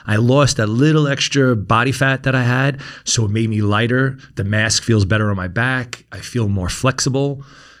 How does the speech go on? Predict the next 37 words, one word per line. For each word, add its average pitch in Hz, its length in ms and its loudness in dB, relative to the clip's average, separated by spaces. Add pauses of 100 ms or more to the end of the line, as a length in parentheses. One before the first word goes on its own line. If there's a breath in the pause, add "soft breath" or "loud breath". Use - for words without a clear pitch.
So 107 500 0
y-, 120 260 -4
yes, 104 280 -2
so 98 300 0
you 117 260 0
gotta 117 320 -2
really, 104 500 0 (360 loud breath)
I 107 100 -4
tell 113 240 2
guy, 101 320 0
I 101 80 -4
tell, 107 440 -2
uh, 104 100 -2
firefighters 98 760 -2
when 101 180 -4
I 87 40 -6
speak 104 300 -4
to 104 100 -2
them, 90 220 -6 (640 loud breath)
uh, - 420 -12
"What's 147 200 4
your 135 60 0
favorite 110 260 0
car?" 82 260 -4 (200)
And 92 220 -12
I'll 98 200 -6
ask 98 320 -4
a 98 120 -6
young 92 420 -2
firefighter, 90 460 -4
and 87 60 -6
he's 87 120 -6
like, 95 100 -4
"I, 92 120 -4
I 107 100 -6
have 101 100 -4
an, 98 80 -8